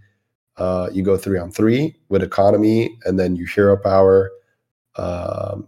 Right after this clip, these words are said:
sell double buy, kinda like Togwaggle, where Togwaggle needs to sell the units,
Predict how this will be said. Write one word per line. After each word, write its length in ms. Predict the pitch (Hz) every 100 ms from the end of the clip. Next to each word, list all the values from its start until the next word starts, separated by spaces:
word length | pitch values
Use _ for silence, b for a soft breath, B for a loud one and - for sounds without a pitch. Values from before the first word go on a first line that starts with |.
| _ -
sell 480 | - - 101 95
double 240 | 92 92 90
buy, 380 | 95 113 175 - _ _ _ _ _
kinda 220 | - 104 92
like 160 | 90
Togwaggle, 760 | - 98 101 101 104 117 117 -
where 220 | 98 95 92
Togwaggle 520 | 92 95 92 95 95
needs 300 | 95 98 -
to 100 | -
sell 300 | - - 95
the 100 | 92
units, 500 | 92 101 101 -